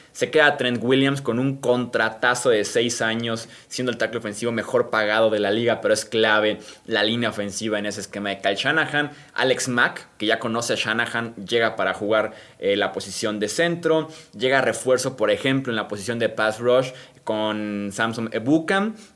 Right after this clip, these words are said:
Por si Dee Ford no está listo, por si no juega en general, tienes ahí ya a Nick Bosa de regreso, junto a Ebukam, que conoce también ya la división.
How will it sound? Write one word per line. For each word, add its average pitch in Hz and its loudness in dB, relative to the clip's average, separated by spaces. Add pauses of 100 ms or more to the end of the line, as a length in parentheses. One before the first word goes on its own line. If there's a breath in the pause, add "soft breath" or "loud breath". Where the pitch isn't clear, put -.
Por 110 4
si 107 -2
Dee 113 -2
Ford 113 2
no 113 0
está 110 -2
listo, 147 0
por 101 -2
si - -8
no 113 -2
juega 110 0
en 104 -4
general, 104 -2
tienes 107 -6
ahí 98 -4
ya 104 -2
a 87 -4
Nick 101 -6
Bosa 104 2
de 98 0
regreso, 170 2 (240 loud breath)
junto 135 2
a 107 2
Ebukam, 139 0
que 135 -10
conoce 101 -8
también 101 -6
ya 98 -2 (260 loud breath)
la 95 -2
división. 147 2